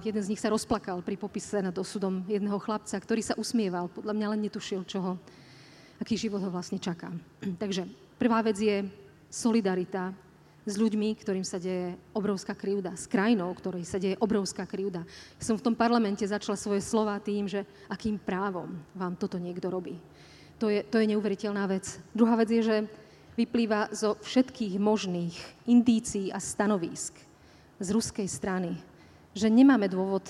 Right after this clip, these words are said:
mať ilúziu o tom, že by sa na Ukrajine zastavili. A to je to, prečo sa staráme o to, že sa to môže týkať aj Slovenskej republiky. Veď Putin v decembri jasne hovoril o tom, že má nárok ako keby, alebo úvahu o tom vrátiť sféry vplyvu,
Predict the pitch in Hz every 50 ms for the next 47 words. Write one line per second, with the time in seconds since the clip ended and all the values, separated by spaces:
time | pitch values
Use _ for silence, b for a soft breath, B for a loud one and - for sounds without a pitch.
0 | - - - 202 202 190 185 - - - 233 233 233 240 240 220 170 180 180 175
1 | 180 180 190 - - 185 180 175 175 185 175 185 - 196 185 185 170 190 - -
2 | 190 190 185 185 185 175 190 180 - - - 196 175 170 170 170 170 - B B
3 | B 190 - - 247 240 233 240 - - 220 196 196 170 - - - 220 208 208
4 | - 208 - 208 185 - - - 196 196 202 202 190 190 180 - 202 202 - -
5 | 214 202 185 185 185 180 175 175 B B B B - - 214 - 233 214 208 208
6 | 220 247 247 220 180 - 190 - - 185 180 185 180 - 208 208 208 202 - -
7 | 233 190 196 - 233 185 175 170 170 - 180 170 B B B B B B B -
8 | 214 - - 254 - 254 233 202 233 233 - 240 226 220 220 220 226 247 - -
9 | 262 226 190 185 180 180 180 185 - 180 196 - 190 185 175 190 190 196 196 202
10 | 202 196 185 190 190 208 208 190 - - - 208 190 - 196 170 196 196 185 190
11 | 190 190 196 - - 220 196 214 196 180 185 185 196 - 202 196 196 196 190 196
12 | 214 220 - 202 - - - - 202 196 196 202 185 - - - 214 220 196 196
13 | 175